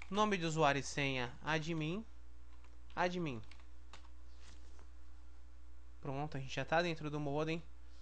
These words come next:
Vocês já estão visualizando aqui a interface principal dele. A gente vai acessar pelo menu Advanced. wan.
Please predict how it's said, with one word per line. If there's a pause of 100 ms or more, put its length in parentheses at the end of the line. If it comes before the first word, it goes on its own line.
(440)
Vocês
já
estão
visualizando
aqui
a
interface
principal
dele. (1800)
A
gente
vai
acessar
pelo
menu (600)
Advanced. (3500)
wan.